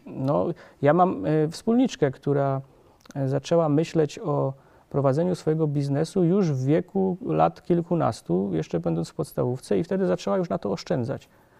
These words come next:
Do tego stopnia, że jak babcia dawała jej pięćdziesiąt złotych na, mm, na autobus, na bilet miesięczny, to ona chodziła piechotą i odkładała. Będąc na studiach, y, wszyscy, u-,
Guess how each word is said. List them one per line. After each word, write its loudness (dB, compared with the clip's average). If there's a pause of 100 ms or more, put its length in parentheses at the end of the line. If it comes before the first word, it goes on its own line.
(140)
Do 0
tego 2
stopnia, 0
że 2
jak 2
babcia 0
dawała 2
jej 2
pięćdziesiąt -2
złotych -2
na, -2 (680)
mm, -4
na 2
autobus, 2
na 0
bilet 2
miesięczny, -2
to 0
ona 0
chodziła 0
piechotą -2
i 0
odkładała. 0 (720)
Będąc 4
na 2
studiach, 0
y, -2
wszyscy, -4
u-, -4